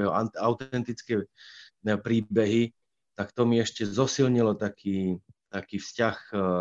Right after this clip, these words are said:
k nemu, akože, ako k tomu veľkému hercovi, ktorý dokáže byť aj veľkým človekom. No a, eh, darovali mi v jednej relácii jeho udicu, tak to ma tak,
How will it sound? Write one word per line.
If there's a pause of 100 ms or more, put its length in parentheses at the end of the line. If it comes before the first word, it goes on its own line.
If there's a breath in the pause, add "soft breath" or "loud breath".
(260)
k
nemu, (140)
akože, (880)
ako
k
tomu
veľkému
hercovi, (320)
ktorý
dokáže
byť
aj
veľkým
človekom. (560)
No
a, (280)
eh,
darovali
mi (460)
v (100)
jednej
relácii (920)
jeho
udicu, (120)
tak
to
ma
tak,